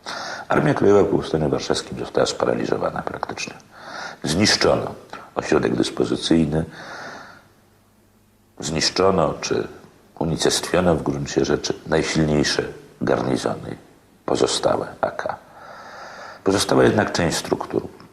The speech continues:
część struktur sztabowych, które, która ewakuowała się z Warszawy, stworzono organizację Nie.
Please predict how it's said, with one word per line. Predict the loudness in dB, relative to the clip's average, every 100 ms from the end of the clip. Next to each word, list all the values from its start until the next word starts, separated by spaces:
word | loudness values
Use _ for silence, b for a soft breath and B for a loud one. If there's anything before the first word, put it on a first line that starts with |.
| -20 _ _ -20 -20 -8 0
część | 0 2
struktur | 2 2 0
sztabowych, | 2 2 2 2
które, | 0 0 0 0
która | 0 2
ewakuowała | 2 2 2 2 0
się | 0 -2 -4
z |
Warszawy, | -6 -6 -4 -2 0 -2 -2 B B B B B
stworzono | -6 0 2 4
organizację | 2 2 0 0 -2 0 -2 -4
Nie. | -6